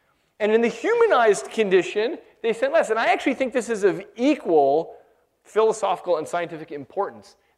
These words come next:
that they sent smaller shock when you said even a very simple thing that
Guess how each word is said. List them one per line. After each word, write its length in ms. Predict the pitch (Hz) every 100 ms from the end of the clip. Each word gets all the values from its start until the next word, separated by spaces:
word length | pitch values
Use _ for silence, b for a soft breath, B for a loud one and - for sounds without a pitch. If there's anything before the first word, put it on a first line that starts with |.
| -
that 420 | 151 147 - _
they 320 | 147 165 151 147
sent 360 | - 180 170 -
smaller 760 | - - - 175 196 277 320 -
shock 500 | - 131 113 139 170
when 120 | 170
you 140 | 160
said 320 | 143 196 185 175
even 220 | 208 214
a 60 | 156
very 320 | 143 208 262
simple 280 | - 208 185
thing 200 | 180 160
that 180 | 151